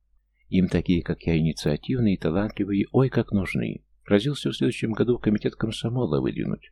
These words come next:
а тут такое. Сидит сейчас бульдожкой, старательно не глядя в мою сторону, а если вдруг и да, то обтекая глазами, и это странно. Будто бы мы поссорились, или он, флюгер партии, узнал что-то нехорошее обо мне,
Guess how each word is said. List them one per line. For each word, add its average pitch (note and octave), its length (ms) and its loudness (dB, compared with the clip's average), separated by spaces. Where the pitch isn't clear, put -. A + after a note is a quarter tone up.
а D2+ 100 -4
тут - 240 -4
такое. - 600 -2
Сидит F#2+ 380 0
сейчас F#2+ 460 0
бульдожкой, F2+ 640 0
старательно F#2 560 2
не F2+ 120 4
глядя E2 320 -2
в - 40 -2
мою E2+ 180 2
сторону, - 580 -2
а - 80 -4
если A2 260 0
вдруг G#2+ 260 -4
и A2 100 0
да, B2+ 400 -2
то G#2+ 100 0
обтекая G#2 440 -4
глазами, G2+ 520 0
и - 140 -4
это F2 240 -2
странно. - 640 -6
Будто C#3 320 2
бы B2+ 140 2
мы C3 140 -2
поссорились, - 840 -4
или A2 160 4
он, B2 220 4
флюгер C#3+ 380 0
партии, - 420 -2
узнал G2+ 320 0
что-то F#2+ 300 -2
нехорошее F#2+ 560 0
обо F#2+ 160 0
мне, C3 300 2